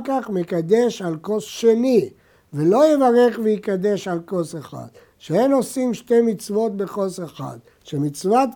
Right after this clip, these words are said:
קידוש ומצוות ברכת המזון, שתי מצוות של תורה הם. לכן הרמב"ם מדגיש שהוא לא יכול לעשות ברכת המזון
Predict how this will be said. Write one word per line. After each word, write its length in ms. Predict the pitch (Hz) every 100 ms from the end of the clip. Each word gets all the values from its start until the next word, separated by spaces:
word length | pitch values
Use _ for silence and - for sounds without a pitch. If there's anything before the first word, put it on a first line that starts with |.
| -
קידוש 760 | 208 190 180 254 202 - - -
ומצוות 680 | 156 170 151 190 220 226 185
ברכת 520 | 180 170 208 202 196
המזון, 680 | 165 151 135 165 220 269 277 - _
שתי 520 | - - 214 233 277
מצוות 680 | 269 202 147 185 196 254 240
של 280 | - 208 190
תורה 380 | 208 180 175 135
הם. 220 | 113 - _ _ _ _ _
לכן 240 | - 190 226
הרמב"ם 600 | 202 180 170 208 220 202
מדגיש 540 | 165 165 160 120 - _ _
שהוא 240 | _ 151 160
לא 60 |
יכול 440 | 233 247 185 233 226
לעשות 560 | 190 175 - 214 175
ברכת 480 | 165 170 - 208 202
המזון 560 | 180 175 160 214 202